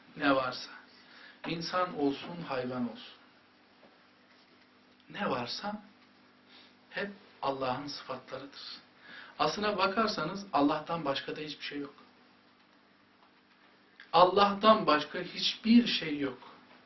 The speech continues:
Onun için ehli tasavvuf diyor ya, "La mevcuda illa hu" diyor. Mevcudat yok, sadece hu var diyor.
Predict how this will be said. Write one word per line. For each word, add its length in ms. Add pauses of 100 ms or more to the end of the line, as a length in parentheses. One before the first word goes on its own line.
(280)
Onun 220
için 440
ehli 240
tasavvuf 580
diyor 240
ya, 100 (360)
"La 220
mevcuda 580
illa 300
hu" 220
diyor. 200 (960)
Mevcudat 760
yok, 260
sadece 600 (480)
hu 60
var 440
diyor. 180